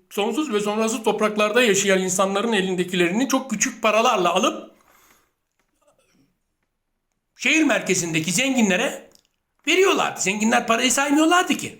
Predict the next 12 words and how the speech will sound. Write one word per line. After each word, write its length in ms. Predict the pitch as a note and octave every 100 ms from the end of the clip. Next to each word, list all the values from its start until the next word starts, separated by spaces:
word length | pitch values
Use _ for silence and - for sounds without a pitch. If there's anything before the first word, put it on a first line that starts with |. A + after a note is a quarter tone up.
| -
Basıp 300 | B3+ C4+ E4+
veriyorlardı. 840 | F4 D4 D#3+ D3 C#3 C4 - - _ _ _ _
Çoğaldığı 500 | - F#4 A#3+ G#3+ G3
zaman 340 | F#3 F3 D#3+ D#3+
da 280 | D#4 - - -
eritip 420 | D4 C4+ - -
tekrar 340 | G#4 G4+ A#3+
basıyorlardı. 580 | G3 - D#3 A#2+ G#2+ - _ _ _ _ _ _ _ _ _ _ _ _ _ _ _ _ _ _ _ _ _ _ _ _ _ _ _ -
Bu 160 | E4+
çok 340 | - E4 - G3
ilkel 600 | G#3 G#3+ A#3+ D4+ C#4+ F3
bir 300 | G#3 C#4